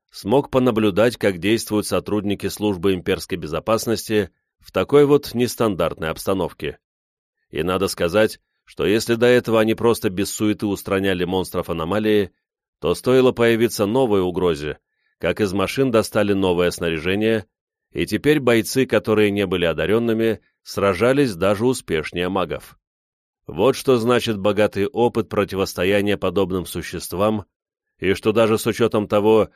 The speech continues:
что магов было не так уж и много, люди приспособились к тому,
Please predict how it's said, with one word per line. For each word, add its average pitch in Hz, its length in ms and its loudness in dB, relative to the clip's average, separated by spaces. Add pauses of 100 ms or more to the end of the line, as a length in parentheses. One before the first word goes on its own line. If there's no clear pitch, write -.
(160)
что - 240 -2
магов 110 380 2
было 107 240 4
не 104 140 0
так 101 220 -4
уж 92 140 -8
и 95 40 -6
много, 110 500 0 (480)
люди 143 340 0
приспособились 127 800 0
к - 80 -16
тому, 107 460 0